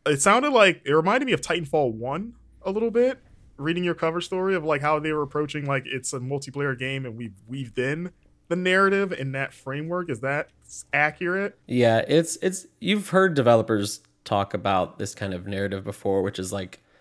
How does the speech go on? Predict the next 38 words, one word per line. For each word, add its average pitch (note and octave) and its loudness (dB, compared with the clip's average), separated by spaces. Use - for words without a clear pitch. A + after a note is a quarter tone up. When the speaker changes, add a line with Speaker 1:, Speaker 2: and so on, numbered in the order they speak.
Speaker 2:
you B2+ -2
create A#2 0
your C#3+ 4
own F3 4
story, F#2 -4
or G2 -4
your C3+ 2
story A#2+ 0
is C3 -2
the G2+ 0
narrative, F#2 -6
like, F#2 -12
your C#3 -2
rise A#2+ 4
to - -8
the A2 -2
top. A2+ -6
So - -2
yeah, A#2+ 6
there's A#2+ 2
not, F3 6
like, - 6
Speaker 1:
Emergent C#3+ 6
Speaker 2:
a G#2+ 2
Speaker 1:
stories. F2+ -4
Speaker 2:
Exactly, G#2+ 0
yeah. G2 -4
Um, F#2 -2
water G#2 4
cooler G2 -8
stories G2 -8
and G2 -6
whatnot. F#2+ -4
Like, A#2 -2
this C#3+ 0
isn't F#3 4
gonna C#3 6
be, A#2 0